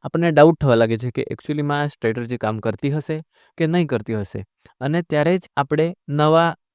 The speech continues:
નવી સ્ટ્રેટેજીની શોધમાં નીકળી જઈએ છીએ કે જે આપણને થાય છે કે નહીં, આ સ્ટ્રેટેજી અત્યારે હું જે, જેનો વીડિયો જોઉં છું એ સ્ટ્રેટેજી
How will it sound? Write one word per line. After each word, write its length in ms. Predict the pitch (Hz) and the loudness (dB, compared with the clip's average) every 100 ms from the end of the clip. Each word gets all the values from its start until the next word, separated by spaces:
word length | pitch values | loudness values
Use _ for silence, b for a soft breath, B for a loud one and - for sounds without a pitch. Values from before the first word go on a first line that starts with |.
| 139 | -4
નવી 180 | 143 | -2
સ્ટ્રેટેજીની 560 | 160 151 147 143 143 143 | -2 -4 -2 -4 -4 -6
શોધમાં 340 | 143 123 123 | -4 -4 -4
નીકળી 260 | 120 110 113 | -4 -4 -4
જઈએ 280 | 104 107 104 | -4 -4 -4
છીએ 200 | - 110 _ b b | -8 -16 _ b b
કે 120 | 160 | -4
જે 280 | 147 160 180 202 - | -2 -2 -2 -4 -4
આપણને 480 | 131 143 143 147 - _ | 0 2 2 -2 -4 _
થાય 160 | 151 151 | -2 -2
છે 120 | 139 | -2
કે 160 | 131 120 | -6 -8
નહીં, 340 | 123 131 117 - - | -2 -2 -2 -6 -6
આ 120 | 135 | -6
સ્ટ્રેટેજી 460 | 139 147 147 139 151 | -2 -2 0 -2 -2
અત્યારે 360 | 127 160 156 | -2 0 2
હું 200 | 156 160 | 2 -2
જે, 340 | 151 156 160 - 127 110 | 0 0 0 -2 -10 -10
જેનો 300 | 113 139 147 | -4 -2 -2
વીડિયો 240 | 135 143 | 0 -2
જોઉં 280 | 135 131 139 | -2 -4 -6
છું 220 | - - | -8 -2
એ 140 | 180 196 | 0 0
સ્ટ્રેટેજી 640 | - 143 151 139 143 175 | -2 -6 -4 -8 -10 -12